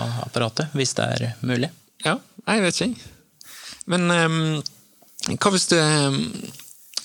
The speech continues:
Speaker 2: hva hvis det begynner å, vi er jo litt inne på her med slukking i hjemmet og sånn, så
Speaker 1: Mm.
Speaker 2: hvis det begynner å brenne i sikringsskapet, da, så fyrer du inn, eh, hva gjør du da?
Speaker 1: Ja, eh,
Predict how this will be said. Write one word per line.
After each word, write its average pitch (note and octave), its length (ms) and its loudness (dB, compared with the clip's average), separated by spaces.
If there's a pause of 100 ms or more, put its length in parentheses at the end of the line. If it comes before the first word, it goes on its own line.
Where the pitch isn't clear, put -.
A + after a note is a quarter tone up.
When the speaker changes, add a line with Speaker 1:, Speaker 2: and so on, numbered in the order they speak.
(380)
Speaker 2:
hva - 100 0
hvis F#3 160 2
det D#3+ 200 -4
begynner C3+ 360 2 (140)
å, G#2+ 680 2
vi C#3 120 0
er D3 180 4
jo A2+ 80 4
litt C3 160 0
inne A#2 220 4
på A2+ 160 2
her G#2 120 4
med G#2 140 2
slukking G2+ 640 0
i F#2+ 60 2
hjemmet F#2 340 2
og A#2+ 80 -2
sånn, A#2 140 0
så A#2 100 0
Speaker 1:
Mm. D3+ 160 2
Speaker 2:
hvis C#3 100 0
det E3+ 100 0
begynner F3 200 2
å - 20 -6
brenne D3 320 2
i C3+ 40 2
sikringsskapet, - 760 -2
da, A#2+ 220 0
så B2 100 0
fyrer C3+ 500 0
du B2 80 -2
inn, B2 200 0
eh, A2 640 -2 (720)
hva F3 100 0
gjør C#3+ 140 2
du A#2 100 0
da? G#2+ 140 -4 (800)
Speaker 1:
Ja, C3 420 4 (220)
eh, C#3+ 520 2